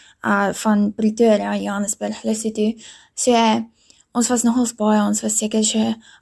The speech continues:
agtien gewees, wat bietjie anders is as om net, um, in die klas te spel of voor 'n paar ander kinders. Maar dit was toe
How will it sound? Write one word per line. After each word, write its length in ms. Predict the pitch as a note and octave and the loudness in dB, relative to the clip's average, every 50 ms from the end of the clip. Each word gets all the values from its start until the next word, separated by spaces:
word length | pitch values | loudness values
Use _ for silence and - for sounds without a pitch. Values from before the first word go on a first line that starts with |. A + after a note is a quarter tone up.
| _ - | _ -2
agtien 500 | B3 A#3+ - - - - - A3+ A3 G#3+ G#3+ | 0 0 0 -2 -6 -2 2 4 4 4 4
gewees, 500 | - A3+ G#3+ A3 A3 G#3+ A#3 - - - - - - - _ - | 2 0 -2 0 0 0 0 0 -2 -6 -10 -16 -20 -10 _ -2
wat 160 | A3+ A3+ - | -2 -2 0
bietjie 280 | - B3 A3+ C4 A#3+ - | -2 0 2 0 2 2
anders 320 | A#3+ A#3 A#3 A#3 A3+ A3+ - - | 2 4 4 4 2 0 -2 -2
is 180 | A3 G#3+ G#3+ G#3+ | -2 -2 -2 -2
as 200 | G#3+ G#3+ G#3+ G#3+ | -4 -4 -2 0
om 80 | G#3 G#3 | 2 2
net, 340 | G#3 G#3 G#3 A3+ - - - _ _ _ _ _ _ _ | 2 2 0 -2 -4 -8 -16 _ _ _ _ _ _ _
um, 240 | - G3+ G#3 G#3 G3+ - - | -6 -2 -2 -2 -2 0 4
in 120 | A#3 A3+ A3+ | 4 6 6
die 60 | A3 | 4
klas 340 | A3 A3+ G#3 G3+ A3 - - | 2 0 -2 0 0 -2 -2
te 100 | - A3 | -4 -6
spel 520 | G#3+ - - A3+ G#3+ G#3+ A3 A#3 B3 B3 B3 - - - _ _ | -6 -6 -4 -4 -2 0 0 0 -2 -2 -4 -10 -18 -20 _ _
of 440 | - G#3 G#3+ G3+ G#3 - - - - _ _ _ _ - - | 0 2 2 2 0 -2 -8 -14 -18 _ _ _ _ -14 -4
voor 320 | - A3+ G#3+ G#3 G3+ G#3 - | 0 2 4 4 4 2 0
'n 120 | - G#3+ G#3+ | -4 -8 -6
paar 400 | - G#3+ G#3 G#3 G3+ G3 G3+ G3+ - _ _ _ _ _ | -2 -2 0 0 0 0 -2 -4 -8 _ _ _ _ _
ander 320 | - G#3+ G#3+ G3+ G3 G#3 - | -2 0 2 2 0 -2 -6
kinders. 500 | - F#3+ F#3 F#3 G#3 A#3+ B3 - - - _ - - _ _ _ | -8 -6 -4 -2 -2 -2 -2 -4 -6 -10 _ -20 -20 _ _ _
Maar 540 | A#3 A3+ A3+ A3+ A3+ A3+ A3+ A3 A3 - - _ _ _ _ _ _ _ _ | 2 4 4 6 6 4 4 2 0 -4 -10 _ _ _ _ _ _ _ _
dit 240 | - A3 B3 A#3 A#3+ | -4 -2 -2 -2 -2
was 440 | A#3+ A#3 A#3 A#3 A3+ - - - _ _ _ _ _ _ | 0 0 0 0 -2 -4 -8 -12 _ _ _ _ _ _
toe 500 | - - C4 B3+ B3 B3 A#3+ A#3 - - | -6 -2 0 2 2 2 2 0 -2 -4